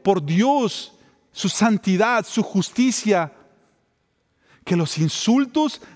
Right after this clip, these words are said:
de todos los que eran los verdaderos injustos cayeron sobre él". Jesús tuvo tanto celo por la gloria de Dios que de verdad terminó siendo consumido por ella en la cruz del Calvario.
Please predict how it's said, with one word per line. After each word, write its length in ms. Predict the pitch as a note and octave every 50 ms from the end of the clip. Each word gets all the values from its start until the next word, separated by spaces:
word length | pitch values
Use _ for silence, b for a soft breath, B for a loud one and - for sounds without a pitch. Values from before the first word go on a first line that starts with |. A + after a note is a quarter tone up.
| B -
de 160 | C#3 F3+ E3+
todos 640 | - _ _ - - A3+ C4+ D#4 E4 E4+ E4+ D4+ A#3+
los 180 | C#4 B3 - -
que 140 | - G#3+
eran 180 | G#3+ A3 A3+ A3+
los 160 | G#3+ G3+ F3+
verdaderos 680 | E3 F3+ F3 F3 E3+ F3 F#3+ G3+ G#3+ G#3+ - - - -
injustos 1120 | - F#3+ F#3 E3+ - - - - G3+ A3 C4+ B3+ - - - D4+ D#4+ D#4 - - - - _ _ _ _ _ _ _ _ _ _ _ _ _ _ _ _ _ _ _ _ _ _ _
cayeron 480 | - - C3 C#3+ D3+ D#3 D#3 D#3 D3 C3+
sobre 520 | - - C#3 B2 A#2+ A#2 G#2+ G#2 G#2 G2
él". 120 | E2 - _ _ _ _ _ _ _ _ _ _ _ _ _ _ _ _ _ _ _ _ _ _ _ _ _ _
Jesús 320 | - B2+ - F3+ E3 -
tuvo 200 | - F#3+ F3 D#3+
tanto 380 | - - E3+ E3+ E3+ - D#3 C3+
celo 340 | - - - F3 E3+ D#3+
por 200 | C#3 - - C3
la 120 | C3+ B2+ A#2+
gloria 300 | A#2+ C#3 D3 D3+ D3 C#3+
de 140 | C3+ B2 B2
Dios 260 | C#3 C#3+ C#3 B2+ -
que 140 | - C3 A#2+
de 100 | B2 A#2
verdad 420 | A2+ A2 A2+ A#2 C3+ C#3 C#3+ -
terminó 480 | - C#3 B2+ B2+ B2 B2 B2 B2+ C3+ B2
siendo 400 | - - D3 C#3 C#3 C#3+ C#3 C3+
consumido 600 | - C#3 B2+ A#2 - C#3 C3 C3 C3 C3 B2+ B2
por 180 | - B2+ A#2+
ella 320 | A#2 A#2 A#2 A2 G#2 F2+ - b b b b b b
en 100 | A2+ A#2
la 80 | G#2+
cruz 240 | - - A#2+ A2+ G#2+
del 140 | B2 G#2+ -
Calvario. 480 | - G2+ F#2 F2+ F#2 F2+ F2 F#2 -